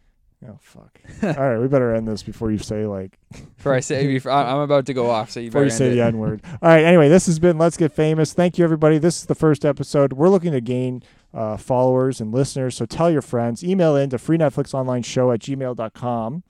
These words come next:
Speaker 1: Uh, we're still switching everything over. Bear with us for the rebranding.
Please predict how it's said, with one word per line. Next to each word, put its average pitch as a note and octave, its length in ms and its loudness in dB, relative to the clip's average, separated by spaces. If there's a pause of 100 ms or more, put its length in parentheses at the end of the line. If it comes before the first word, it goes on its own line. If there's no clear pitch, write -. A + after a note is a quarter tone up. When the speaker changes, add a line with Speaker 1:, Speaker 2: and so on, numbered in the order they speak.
(460)
Speaker 1:
Uh, G#2 120 -8
we're G#2+ 120 -8
still D#3 200 -4
switching C3+ 380 -8
everything A2+ 300 -8
over. A2 340 -8
Bear C3+ 220 -4
with A2 200 -6
us B2+ 160 -8
for - 160 -12
the A2 60 -6
rebranding. A2 680 -10